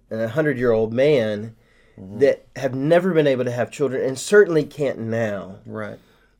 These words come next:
Speaker 1: But God gave them fertility
Speaker 2: Yeah.
Speaker 1: in their old age. You see what I'm saying? Like,
Speaker 2: Yeah.
Speaker 1: that's something they couldn't do. They tried
Speaker 2: <laughs> Yeah.
Speaker 1: for a hundred years. Couldn't do it.
Speaker 2: Yeah.
Speaker 1: And God said, "Now you're fertile."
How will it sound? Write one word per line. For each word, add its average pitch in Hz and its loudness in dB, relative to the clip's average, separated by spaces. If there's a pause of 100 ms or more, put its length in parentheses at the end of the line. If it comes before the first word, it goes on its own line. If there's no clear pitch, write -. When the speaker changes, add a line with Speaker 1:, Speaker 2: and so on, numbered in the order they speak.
(680)
Speaker 1:
But 123 2
God 135 2
gave 135 2
them 113 -2 (320)
fertility 104 -4
Speaker 2:
Yeah. 104 -8
Speaker 1:
in 120 -4
their 110 2
old 104 -2
age. - -8 (120)
You 117 -10
see 143 -2
what 143 4
I'm 131 -4
saying? 143 4
Like, 135 2
Speaker 2:
Yeah. 98 -8 (100)
Speaker 1:
that's 170 0
something 160 4
they 151 4
couldn't 220 0
do. 247 0 (240)
They 160 0
tried 214 2 (180)
Speaker 2:
<laughs> 127 -12
Yeah. 104 -8 (340)
Speaker 1:
for - -8
a 147 0
hundred 208 8
years. 226 4 (320)
Couldn't 180 0
do 165 4
it. - -6 (220)
Speaker 2:
Yeah. 92 -16 (340)
Speaker 1:
And 113 -4
God 139 4
said, 117 0
"Now 135 2
you're 123 0
fertile." - -8